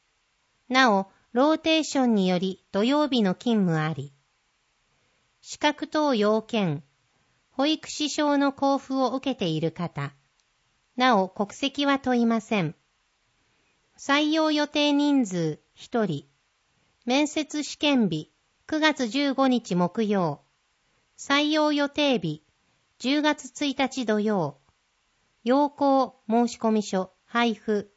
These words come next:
応募受付。九月七日水曜までの午前八時三十分から正午、午後一時から五時、土曜、日曜日を除く。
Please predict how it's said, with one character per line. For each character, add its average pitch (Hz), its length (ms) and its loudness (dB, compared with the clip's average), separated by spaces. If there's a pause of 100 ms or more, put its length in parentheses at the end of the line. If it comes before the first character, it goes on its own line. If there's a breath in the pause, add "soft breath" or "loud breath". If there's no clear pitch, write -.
(200)
応 254 240 2
募 254 240 0
受 220 220 -2
付。 180 420 -8 (880)
九 311 140 -2
月 311 260 2
七 233 300 2
日 233 180 -2
水 277 300 -2
曜 285 220 0
ま 240 160 0
で 196 100 0
の 165 240 0 (440 soft breath)
午 302 140 0
前 262 300 0
八 220 360 -4
時 269 120 -4
三 254 280 0
十 285 140 -4
分 220 360 -2
か 190 140 -2
ら 165 120 0
正 214 300 -2
午、 147 280 -6 (480)
午 277 140 -2
後 233 160 4
一 214 240 -2
時 285 120 -4
か 220 120 -4
ら 180 160 -2
五 196 140 0
時、 156 280 -8 (420)
土 214 120 0
曜、 226 480 0
日 202 300 -2
曜 262 180 2
日 185 140 -2
を 160 100 0
除 151 340 -2
く。 151 240 -10